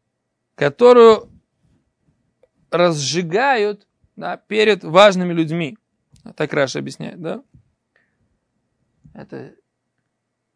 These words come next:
клейный хошид, к-, медный такой, шемевим бояур, в нем при-, приносит огонь, лиф неосорим для важных, лейсхам, для того, чтобы согреваться.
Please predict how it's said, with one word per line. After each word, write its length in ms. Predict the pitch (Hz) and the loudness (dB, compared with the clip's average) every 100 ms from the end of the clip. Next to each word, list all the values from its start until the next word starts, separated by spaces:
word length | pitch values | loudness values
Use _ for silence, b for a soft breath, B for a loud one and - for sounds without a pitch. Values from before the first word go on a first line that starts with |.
| _ _ _ | _ _ _
клейный 320 | 165 226 214 | -8 -8 -8
хошид, 420 | 147 135 - 165 | -8 -10 -12 -16
к-, 220 | - 135 139 | -14 -14 -16
медный 580 | 147 139 185 208 190 | -18 -12 -10 -8 -10
такой, 220 | 143 127 139 | -12 -14 -14
шемевим 600 | - 147 160 247 220 - | -12 -12 -8 -8 -10 -14
бояур, 540 | - 139 190 170 131 120 | -14 -4 -2 -2 -4 -8
в 40 | |
нем 160 | 147 180 | -12 -12
при-, 340 | 160 156 160 _ | -12 -12 -14 _
приносит 480 | 156 165 180 151 147 | -12 -10 -12 -8 -8
огонь, 360 | 127 143 202 | -6 -8 -8
лиф 260 | 151 202 247 | -10 -12 -10
неосорим 560 | 170 147 139 156 214 151 | -8 -8 -8 -8 -8 -2
для 160 | 139 | -2
важных, 480 | 135 135 151 247 - | 0 -2 -2 -12 -10
лейсхам, 460 | 175 196 - 151 139 | -10 -8 -10 -10 -12
для 80 | |
того, 100 | 175 | -14
чтобы 140 | 208 - | -16 -14
согреваться. 560 | 170 151 131 - _ | -10 -8 -8 -12 _